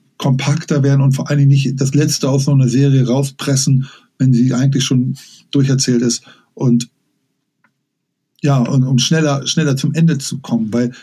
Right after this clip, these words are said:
weil diese Streaming-Anbieter hauen ja jetzt auch gerade Serien raus, bis der Arzt kommt. Und das liegt ja meiner Meinung nach daran, dass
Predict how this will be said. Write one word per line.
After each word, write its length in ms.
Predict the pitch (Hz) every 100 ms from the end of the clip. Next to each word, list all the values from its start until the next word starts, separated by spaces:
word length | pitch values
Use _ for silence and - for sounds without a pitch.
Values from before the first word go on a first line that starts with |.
| _
weil 280 | 127 123 - - _ _ _ - _ -
diese 200 | 123 120
Streaming-Anbieter 1000 | - 165 165 - 151 139 139 143 139 - _ _ _
hauen 240 | - 156 147
ja 80 | 143
jetzt 260 | 135 135
auch 100 | 123
gerade 320 | - 135 131 135 -
Serien 640 | 127 104 123 151 147 139
raus, 280 | 135 139 -
bis 260 | - 143 -
der 140 | 135
Arzt 280 | 147 143 -
kommt. 200 | 127 127
Und 120 | 120
das 200 | 120 -
liegt 180 | 139 135
ja 120 | 131
meiner 260 | 127 131 131
Meinung 320 | 127 123 123
nach 140 | 120 117
daran, 340 | 135 123 120
dass 240 | 120 -